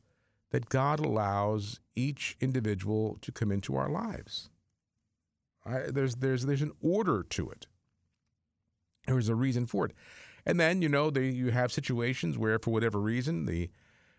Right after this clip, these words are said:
the relationship becomes fractured, perhaps, but still that relationship served a purpose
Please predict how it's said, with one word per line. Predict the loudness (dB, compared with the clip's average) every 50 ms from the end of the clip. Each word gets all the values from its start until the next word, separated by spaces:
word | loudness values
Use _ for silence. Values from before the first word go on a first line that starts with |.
| _ -2
the | 0 2
relationship | 2 4 2 2 0 0 0 -2 0 -2 -2 0
becomes | -2 -2 0 2 0 0 0
fractured, | -2 -4 -2 0 0 0 -2 -4 -6 -4 -2 -2 -2 -2
perhaps, | -2 -2 -2 -2 -2 -2 -2 -4 -6 -8 -12 -12 -12 -12 -14 -16 _ _ _ _ _ _ _ _ _ _ _ _
but | 0 0 0
still | 0 -2 0 0 2 2
that | 2 2 2
relationship | 0 0 0 -2 -2 -2 -2 -2 -2 -2
served | -2 -2 0 0 0 0 -2
a | -4
purpose | -6 -6 -4 -2 -2 -2 -2 -4 -6 -6 -4 -6 -6 -6 -8